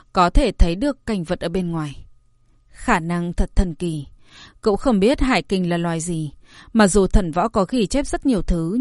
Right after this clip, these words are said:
nhưng lại không có nhiều ghi chép về thông thiên hải vực. Bởi vì đang ở trong khoang miệng của Hải Kình,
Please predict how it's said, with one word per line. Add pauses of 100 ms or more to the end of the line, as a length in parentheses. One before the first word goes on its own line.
nhưng
lại
không
có
nhiều
ghi
chép
về
thông
thiên
hải
vực. (640)
Bởi
vì
đang
ở
trong
khoang
miệng
của
Hải
Kình,